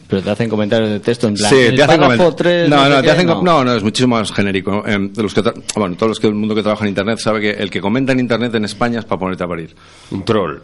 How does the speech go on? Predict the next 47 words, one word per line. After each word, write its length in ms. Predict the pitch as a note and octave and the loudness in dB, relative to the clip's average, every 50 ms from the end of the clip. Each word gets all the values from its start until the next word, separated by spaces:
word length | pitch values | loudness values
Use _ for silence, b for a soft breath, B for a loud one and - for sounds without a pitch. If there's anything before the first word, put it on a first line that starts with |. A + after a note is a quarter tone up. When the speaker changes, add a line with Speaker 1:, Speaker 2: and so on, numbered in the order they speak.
| - - | -20 -18
Speaker 2:
Sí, 300 | - - - C3+ C3+ A#2 B2+ | -12 -6 -2 -2 -2 -2 -2
bueno, 320 | D3 F3+ F3+ D3+ F3+ G3+ | -2 -2 0 0 0 -2
un 140 | F#3 D#3 B2+ | -2 -2 0
troll 180 | - C3+ C#3+ C3+ | 0 0 0 0
no 80 | C#3+ | 0
tiene 160 | C3+ C#3 B2 | 0 -2 0
por 80 | A2 A#2 | 0 -2
qué 80 | A2+ G#2 | -2 -2
ser 140 | A#2+ A2+ | -2 -2
un 100 | G#2+ G#2 | -2 0
troll, 240 | - - D#3+ A#2+ G2 | 0 0 0 0 -2
es 60 | F#2+ | -4
simplemente 400 | F2+ G#2 G2 G#2+ G#2+ A2 G#2+ F#2 | -4 -4 -2 -2 -2 -2 0 0
igual 200 | G#2+ G#2+ A2+ A2+ | 0 0 0 0
alguien 220 | A2+ A2 A2 A2+ G#2+ | -2 -2 -4 -4 -4
que 80 | G#2 | -2
no 80 | G2 G#2 | -2 -2
ha 60 | G#2 | -2
leído 320 | G#2 G2+ G2+ G2+ G2 G2 G2 | 0 -2 -2 -2 -2 -2 -4
La 80 | G2 | -4
Ironía, 320 | F#2 F#2 F#2+ G2+ B2 C3 G2+ | -4 -6 -4 -4 -4 -4 -6
que 80 | F#2+ | -6
puede 160 | F2 F#2+ F#2+ | -8 -8 -6
llevar 180 | F#2+ F#2+ F#2+ F2+ | -6 -6 -6 -8
ese 140 | F2 - - | -10 -8 -4
texto, 380 | - F3+ E3+ - - - D3 | -4 -4 -4 -2 -2 -2 0
Speaker 3:
O 80 | D#3 C#3 | 0 0
que 60 | A#2 | -2
Speaker 2:
o 40 | G#2 | 0
Speaker 3:
no 100 | F#2 F#2+ | 0 0
lo 100 | G2 F#2+ | 0 0
ha 40 | F#2 | 0
leído 220 | F2 F2+ G#2+ A#2 G2+ | 0 0 0 0 0
Speaker 2:
o 20 | |
que, 60 | F2 E2+ | 0 0
Speaker 3:
directamente. 400 | F2+ G2 F#2+ E2+ F#2+ A#2+ B2 G2 | -2 -2 -2 -2 -2 -2 -4 -4
Speaker 2:
o 20 | |
que 60 | E2+ | -6
te 60 | - | -4
tiene 160 | - F#2 F2+ G2 | -6 -4 -2 -2
atravesado 920 | G2 F#2+ F#2 F#2 F2+ F#2 F2 F#2+ F#2+ F2+ F#2 - C#3 E3 D#3+ D#3 C#3+ B2 A2+ | -2 -2 -2 -2 -4 -4 -4 -4 -6 -4 -4 -2 0 0 0 0 -2 -4 -6
y 40 | G2 | -6
te 120 | G2 F2 | -8 -8
critica 500 | F2 F#2 F2+ D3 D#3+ D#3+ B2+ G#2 A#2+ A2 | -10 -10 -6 -6 -6 -6 -4 -4 -4 -2
y 60 | G#2 | -2
demás, 280 | G2 G2 F#2+ F2+ E2+ - | -4 -6 -8 -8 -10 -10
pero, 540 | - - G2+ F#2+ G2 G2 F#2 F#2 F#2 F#2 | -6 -4 -4 -2 -2 -2 -4 -4 -6 -8